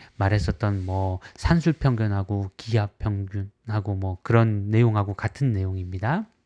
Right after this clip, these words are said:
자, 그러니까 클럭 시그널에 대해서는 왜 이런 모순이 생기는 걸까요? 제가 바로 말씀드렸던 것처럼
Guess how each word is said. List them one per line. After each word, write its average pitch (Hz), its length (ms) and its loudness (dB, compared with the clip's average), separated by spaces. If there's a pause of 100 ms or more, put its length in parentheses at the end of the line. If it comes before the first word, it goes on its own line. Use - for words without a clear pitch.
(1600)
자, 190 160 10
그러니까 208 720 4 (100)
클럭 247 320 4
시그널에 196 600 4
대해서는 151 400 4
왜 131 120 4
이런 135 320 4
모순이 101 380 0
생기는 139 400 -2
걸까요? 95 640 -4
제가 123 220 -6
바로 113 240 -2
말씀드렸던 104 720 0
것처럼 110 540 0